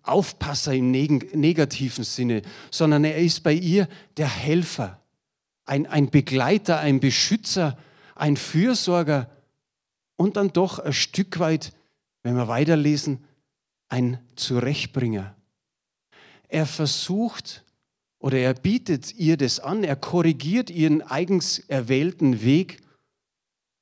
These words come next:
und er sagt, "Komm, geh nicht dahin, sondern geh wieder zurück. Geh hin zu deiner Herrin, zu Sarai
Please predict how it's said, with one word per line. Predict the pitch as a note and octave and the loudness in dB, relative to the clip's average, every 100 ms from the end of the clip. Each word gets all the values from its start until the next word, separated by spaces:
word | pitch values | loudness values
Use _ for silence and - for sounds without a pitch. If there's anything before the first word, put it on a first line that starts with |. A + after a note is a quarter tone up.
| _ _ | _ _
und | D3 C#3 | 0 0
er | |
sagt, | B2 B2+ B2 - _ | 0 -4 -8 -20 _
"Komm, | - B2 G#2+ G#2 _ _ _ _ _ _ _ _ _ _ _ _ _ _ _ | -12 -10 -10 -14 _ _ _ _ _ _ _ _ _ _ _ _ _ _ _
geh | C3+ D3+ | -2 0
nicht | C3 - C#3 | 0 -4 -8
dahin, | C#3 D#3+ D3 C#3 | -4 0 2 0
sondern | A#2+ B2 A#2+ A#2+ | 0 -2 0 -2
geh | B2+ A#2+ | -2 0
wieder | B2 A#2+ | 0 -2
zurück. | - C#3 C3+ C#3 - _ _ _ _ _ _ _ - | -2 -2 -2 -6 -18 _ _ _ _ _ _ _ -2
Geh | D3 G3 | 0 2
hin | D3 D3 G#3 G3+ | 2 0 0 -2
zu | - B2+ | -6 -6
deiner | B2 A#2+ B2 A#2 - | -2 -2 0 -2 -6
Herrin, | - C3 D#3 F#3+ F3 D#3 | -10 -2 0 2 0 0
zu | - A2 | -4 -2
Sarai | - B2 C3 D#3 D3+ C#3+ | -2 -2 -4 -2 -2 -4